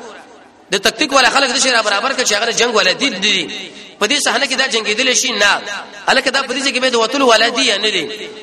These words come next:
که ورشو دې لپاره به دې پله څوک راتلی شي، نه شي راتلی. دا ټوله مسله برابرول پکار دي. نو چې وایي کاته په دې مجاهدینو کې یو څوارلس ماشومان راغلي دي. عبدالله ابن عمر پکې راغلی دی،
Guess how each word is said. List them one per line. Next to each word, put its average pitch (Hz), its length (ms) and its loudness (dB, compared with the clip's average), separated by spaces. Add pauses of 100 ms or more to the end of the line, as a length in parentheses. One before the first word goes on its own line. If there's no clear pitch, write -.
که 202 80 2
ورشو 269 280 4
دې 262 180 0
لپاره 240 200 2
به 233 120 -2
دې 214 160 0
پله 247 180 2
څوک 233 180 -2
راتلی 220 280 2
شي، 214 140 2
نه 233 80 -2
شي 208 140 2
راتلی. 180 340 -2 (260)
دا 208 140 4
ټوله 302 200 2
مسله 233 260 2
برابرول 185 400 0
پکار 170 320 0
دي. 143 140 -6 (760)
نو 165 100 -2
چې 208 100 0
وایي 285 200 2
کاته 247 240 2
په 214 80 -2
دې 202 100 2
مجاهدینو 190 440 2
کې 208 460 -2 (880)
یو 180 200 2
څوارلس 254 640 2 (420)
ماشومان 185 440 0
راغلي 156 300 -2
دي. - 100 -10 (960)
عبدالله 190 300 4
ابن 214 120 2
عمر 208 180 2
پکې 190 180 -4
راغلی 180 360 4
دی، 170 400 -4